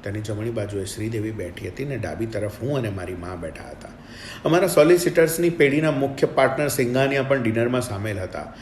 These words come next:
પિતાજીના મૃત્યુ પછી કેટલાય દસ્તાવેજો તપાસવાના હતા, તેમના will પ્રમાણે બધી વ્યવસ્થા કરવાની હતી.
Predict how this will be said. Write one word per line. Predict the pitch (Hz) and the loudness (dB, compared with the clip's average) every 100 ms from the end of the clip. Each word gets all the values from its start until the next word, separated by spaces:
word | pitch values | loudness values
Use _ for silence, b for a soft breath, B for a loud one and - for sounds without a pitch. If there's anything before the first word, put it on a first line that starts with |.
| B B | B B
પિતાજીના | 135 120 127 123 127 | 0 6 6 6 2
મૃત્યુ | 123 120 117 131 | 2 0 2 0
પછી | 123 123 | 0 0
કેટલાય | 113 110 123 | 0 4 4
દસ્તાવેજો | 117 107 - 120 120 | 6 4 4 4 4
તપાસવાના | 117 107 120 113 123 113 113 | 2 0 -2 -2 -2 -2 -2
હતા, | 110 110 110 | -2 -4 -6
તેમના | 110 98 98 90 | -6 -6 -6 -4
will | 113 127 | -6 -4
પ્રમાણે | 107 104 98 | -6 -6 -6
બધી | 92 92 | -8 -8
વ્યવસ્થા | 90 101 131 - | -6 -4 -4 -4
કરવાની | 127 90 85 78 | -6 -6 -8 -12
હતી. | - - | -14 -16